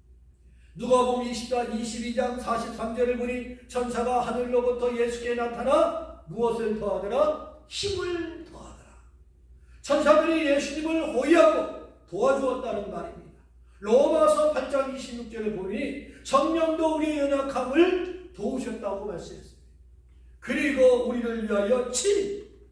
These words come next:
간구하고 계신다 했어요. 얼마나 힘과 용기가 됩니까? 여러분, 우리가 오늘을 살면서 부모님이 계시면 얼마나 힘이 되는지 몰라요. 그렇죠? 부모님 떠나면요,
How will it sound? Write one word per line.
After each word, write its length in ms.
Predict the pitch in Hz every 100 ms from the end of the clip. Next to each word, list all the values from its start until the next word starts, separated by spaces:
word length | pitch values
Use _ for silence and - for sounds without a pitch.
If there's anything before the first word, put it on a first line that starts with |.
| -
간구하고 760 | - 220 214 226 208 170 175
계신다 340 | 151 - - -
했어요. 160 | - - -
얼마나 640 | - 254 226 247 - - -
힘과 520 | - 370 339 311 277
용기가 320 | 214 202 208 202
됩니까? 340 | 202 - - - _ - - - - -
여러분, 560 | 156 175 202 - - - - - 185
우리가 280 | 226 254 240
오늘을 360 | 233 240 233
살면서 800 | - 202 208 185 - 233 - - - -
부모님이 500 | 220 233 269 262 240
계시면 460 | 196 202 196 202 160
얼마나 340 | - 220 254
힘이 360 | 240 - 320 285
되는지 300 | 247 220 190
몰라요. 340 | 151 143 131
그렇죠? 520 | - 190 - 269 269 - - - - - _ _ -
부모님 420 | 190 214 220 220
떠나면요, 800 | 226 226 190 - 208 226 -